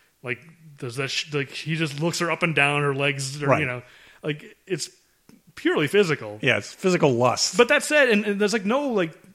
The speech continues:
Speaker 1: we don't learn if they have anything in common. We don't learn anything about her, really. But at the same time, like, they, like, Arnold and, and Kelly Preston do kind of have a lot of chemistry in a way that
Speaker 2: Yeah.
Speaker 1: is, is, it works
Speaker 2: It was
Speaker 1: pre-
Speaker 2: believable.
Speaker 1: It's, yeah, it works pretty well despite the fact that it's so thin. Like,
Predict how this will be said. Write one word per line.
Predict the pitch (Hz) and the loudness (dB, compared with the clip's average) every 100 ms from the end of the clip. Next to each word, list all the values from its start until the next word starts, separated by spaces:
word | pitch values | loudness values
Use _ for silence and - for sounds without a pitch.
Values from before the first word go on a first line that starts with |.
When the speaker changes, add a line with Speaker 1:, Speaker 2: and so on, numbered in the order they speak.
| _ _ _ _ _ | _ _ _ _ _
Speaker 1:
we | 196 | -2
don't | 320 269 | 0 2
learn | 254 | 2
if | 196 | 4
they | |
have | 165 | 4
anything | 170 165 147 | 4 2 0
in | 131 | -2
common. | - 156 214 190 | -6 -4 -2 0
We | |
don't | 175 202 | -2 -2
learn | 175 | -2
anything | 170 160 | 0 -2
about | 127 123 160 | -2 -2 -2
her, | 165 | 0
really. | 170 180 208 | 0 0 0
But | 160 170 | -2 -4
at | |
the | 180 | -2
same | 214 202 | -4 -2
time, | 208 180 | -2 -2
like, | 151 135 | -4 -4
they, | - 262 175 160 175 | -4 -4 -6 -12 -8
like, | 185 202 | -8 -6
Arnold | 330 269 | -6 -4
and, | 196 156 147 156 | -2 -2 -4 -6
and | 170 147 139 | -8 -8 -8
Kelly | - 165 | -6 -6
Preston | 143 165 156 117 113 - _ _ _ _ 151 | -4 -6 -8 -14 -16 -20 _ _ _ _ -6
do | 285 | -4
kind | - 180 | -2 -2
of | 147 | 2
have | 156 131 | 2 0
a | 147 | -4
lot | 139 135 | -4 -4
of | |
chemistry | 143 156 139 135 127 | -2 -2 -4 -4 -6
in | 123 | -6
a | |
way | 123 123 | -8 -10
that | 117 - _ | -12 -16 _
Speaker 2:
Yeah. | 262 208 - _ _ | -2 -2 -4 _ _
Speaker 1:
is, | 143 123 123 156 | -10 -8 -12 -12
is, | 131 139 165 156 | -12 -12 -18 -12
it | |
works | 185 202 | 2 4
Speaker 2:
It | |
was | 226 | 6
Speaker 1:
pre- | 220 | 6
Speaker 2:
believable. | 165 135 139 - _ _ | 6 6 2 0 _ _
Speaker 1:
It's, | 208 220 | -4 -2
yeah, | 285 | 0
it | 240 | 4
works | 196 208 | 4 2
pretty | - 220 | 0 2
well | 190 185 | 4 2
despite | 156 - 175 170 | 0 -2 -4 -2
the | 139 | -2
fact | 147 131 | -2 -2
that | 135 | -6
it's | 127 120 | -8 -8
so | - 135 | -8 -8
thin. | 113 - 131 170 185 170 | -8 -8 -6 -4 -6 -8
Like, | 127 127 | -10 -12